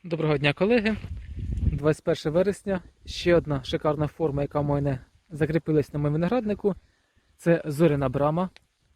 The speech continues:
Він же Зв'язні врата Калугіна. По словам автора, тут талісман схрещений з ринковим Red Globe.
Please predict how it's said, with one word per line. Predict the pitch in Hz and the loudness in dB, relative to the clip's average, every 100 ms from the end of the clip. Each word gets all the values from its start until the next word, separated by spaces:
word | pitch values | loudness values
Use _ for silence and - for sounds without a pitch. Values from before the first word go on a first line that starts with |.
| _ _ _ _ _ - | _ _ _ _ _ -16
Він | 143 160 156 | -2 0 2
же | 139 151 | 2 0
Зв'язні | 139 156 143 151 | 2 0 2 2
врата | 156 156 | 2 0
Калугіна. | 143 151 147 139 143 135 _ _ _ _ _ - _ _ _ _ _ | -4 -2 -2 -2 -6 -8 _ _ _ _ _ -20 _ _ _ _ _
По | - 180 | -6 -2
словам | 190 180 185 | 4 4 4
автора, | 175 143 147 | 0 0 -2
тут | 147 151 | -2 -2
талісман | 160 160 - 156 | -4 -4 -4 -6
схрещений | - 156 156 - 135 143 131 135 156 | -6 -2 -2 -2 -4 -4 -2 0 0
з | 127 156 - | 4 2 2
ринковим | - 147 139 147 156 208 - 180 | -2 -2 0 0 2 0 -2 -4
Red | 160 160 | -2 0
Globe. | 180 170 175 | 2 2 0